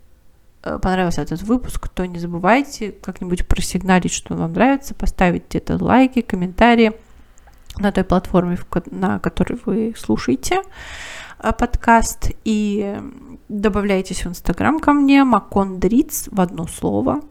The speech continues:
Макондо Риц. И через Кей. Не как чи-, не, не как Си, как Кей. <laughs> Макондо.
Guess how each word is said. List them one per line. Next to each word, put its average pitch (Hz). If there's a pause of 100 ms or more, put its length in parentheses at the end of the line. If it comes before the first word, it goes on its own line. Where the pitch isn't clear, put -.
(280)
Макондо 220 (180)
Риц. - (760)
И 196 (220)
через 233
Кей. 180 (380)
Не 254
как 175
чи-, -
не, 247
не 247
как 208
Си, 190 (280)
как - (140)
Кей. 185 (260)
<laughs> 208
Макондо. 208